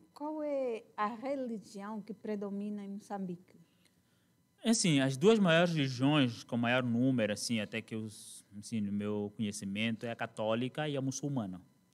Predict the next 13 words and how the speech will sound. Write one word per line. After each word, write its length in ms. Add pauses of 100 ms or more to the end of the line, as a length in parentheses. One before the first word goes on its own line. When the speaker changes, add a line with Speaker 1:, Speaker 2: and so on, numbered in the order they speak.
(560)
Speaker 2:
né? 240 (480)
Hoje, 480
claro, 500 (960)
com 480
o 40
crescimento 580
do, 200
das 240
igrejas 360
evangélicas 1040
no 140
mundo 380
todo, 540